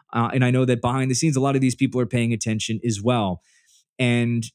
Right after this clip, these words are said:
we should be very pragmatic at the same time, but we should, that should be who, our goal should not be to, you know, I'm not thinking I need to have, like, you know, the,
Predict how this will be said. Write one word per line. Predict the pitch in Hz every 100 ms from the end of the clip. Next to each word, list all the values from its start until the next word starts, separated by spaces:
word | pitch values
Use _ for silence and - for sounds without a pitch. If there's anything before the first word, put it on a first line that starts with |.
| _
we | 147 165
should | - 156
be | 160 147
very | 202 220
pragmatic | 214 190 160 131 135 190 180
at | 147
the |
same | 139 139 127 117
time, | 135 143 135
but | 120
we | 117 123
should, | 143 120
that | 180 269
should | 240 226
be | 202
who, | 196 202 -
our | 170
goal | 175 285
should | - 226 170
not | 170 139 123
be | 151 151 151 147 -
to, | 143 139 139 127 _ _ _ _ _ 185
you |
know, | 170 190
I'm | 254
not | 277 202 -
thinking | 190 180 151
I | 131 151
need | 151 143 131
to | 127
have, | 120 120 110 107 -
like, | 127 110 - _ _ 147
you | 120
know, | 104 -
the, | 127 135